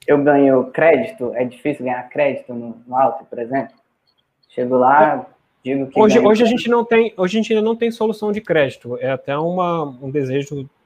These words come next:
Speaker 2: vamos dizer, pro médio prazo. É, é porque eu, explicando por que que a gente não tem, porque é um segmento bem diferente de, de, de, vamos dizer, a, a operação é muito diferente, porque tem que analisar o risco associado a uma pessoa da calote, né?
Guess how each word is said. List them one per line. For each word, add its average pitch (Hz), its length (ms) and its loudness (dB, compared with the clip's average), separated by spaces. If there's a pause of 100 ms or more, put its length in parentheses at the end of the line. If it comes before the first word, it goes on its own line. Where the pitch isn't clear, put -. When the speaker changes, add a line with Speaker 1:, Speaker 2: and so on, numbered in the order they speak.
(360)
Speaker 2:
vamos 117 180 -10
dizer, 123 140 -10
pro - 140 -16
médio 127 260 -4
prazo. 117 520 -2 (240)
É, 113 680 -8
é - 40 -20
porque - 200 0
eu, 170 280 2 (220)
explicando 170 400 0
por 165 140 0
que 156 80 -2
que 165 80 0
a 160 40 2
gente 151 140 -4
não 139 80 0
tem, 175 220 -2
porque 175 220 -4
é 156 220 0
um 175 140 -2
segmento 170 580 -6
bem 151 140 0
diferente 120 560 -2
de, 107 380 -10 (360)
de, 123 140 -18
de, 123 180 -12 (380)
vamos 135 220 -10
dizer, 117 200 -10 (160)
a, 143 360 -2
a 160 80 6
operação 190 400 2
é 208 40 2
muito 214 120 6
diferente, 147 460 2
porque 123 280 -8
tem 147 100 -4
que 156 80 -2
analisar 151 440 0
o 147 80 2
risco 170 360 -4
associado 135 800 -8
a 123 200 -12
uma 123 480 -14
pessoa 120 560 -6
da 123 120 -2
calote, 113 520 -2
né? 110 80 -12